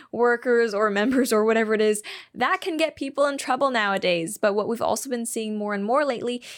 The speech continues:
is that even when people do try to embrace wokeness, to hop on the feminist or L G B T activism bandwagon,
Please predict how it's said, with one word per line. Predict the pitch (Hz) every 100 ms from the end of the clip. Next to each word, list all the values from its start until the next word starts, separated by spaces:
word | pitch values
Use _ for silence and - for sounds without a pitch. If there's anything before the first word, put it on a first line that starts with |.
| -
is | 240
that | 277 -
even | 370 403
when | 392 370
people | 349 330 330 302 302
do | - 320 403 403
try | - 294 349 339 240
to | 240 285
embrace | 240 302 220 214 240 285 -
wokeness, | 208 294 214 131 -
to | - 214
hop | 190 175 196 262
on | 294 349 320
the | 226 214
feminist | - 185 226 233 214 233 -
or | 202 196 -
L | 175
G | 185 226
B | 214 220
T | - 214
activism | - 202 240 220 233 202
bandwagon, | 196 226 294 240 214 214